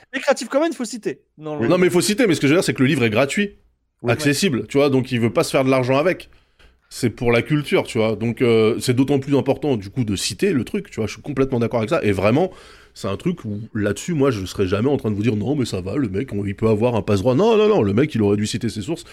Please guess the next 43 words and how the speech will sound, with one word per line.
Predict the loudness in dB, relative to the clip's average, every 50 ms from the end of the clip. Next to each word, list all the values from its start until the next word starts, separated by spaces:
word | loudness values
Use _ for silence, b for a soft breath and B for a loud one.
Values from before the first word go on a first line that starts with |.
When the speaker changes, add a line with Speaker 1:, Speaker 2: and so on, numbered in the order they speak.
| B B B B
Speaker 3:
Il | 0 2 4
l'a | 4 2
pas | 4 2 0
fait, | 2 2 2 0
c'est | 2 0 -2
un | -2 -2
trou | 0 0 2
du | 2 2 0
cul | 2 2
là-dessus, | 2 2 2 0 -4 -6
il | -6
faut | -2 -2
l'attraper. | -2 -2 0 -2 -2 0 2 0 0 0 -4
Je | -8
suis | -12 -14
complètement | -12 -6 -6 -6 -4 -4 -4 -4
d'accord. | -4 -2 -4 -6 -8 B B B B -2
Speaker 2:
La, | -2 0
la, | 2 2
Speaker 3:
Mais, | 2 2
Speaker 2:
la | 2 0
question, | -2 -6 -8 -6 -8 -12 -10 -6
il | -4
y |
a | -2
une | 0 2
Speaker 3:
mais | 2
Speaker 2:
question | 4 4 4 4
Speaker 3:
d'un |
autre | 4 2 0
Speaker 2:
aussi. | 2
Speaker 3:
côté, | 0 0 2 4 2 2 2
Speaker 2:
Ouais. | 0
Speaker 3:
pardon, | 0 0 2 2 2 0 2
mais, | 2 2 2
mais, | 4 4 2 2 2 2
mais | 2 4
Speaker 2:
Ouais, | 4
Speaker 3:
d'un | 4 4
Speaker 2:
vas-y. | 4 2
Speaker 3:
autre | 2 2
côté, | 2 0 2 4 4 4 4 4 4
euh, | 4 4 4 6 6 4 4 4 2 0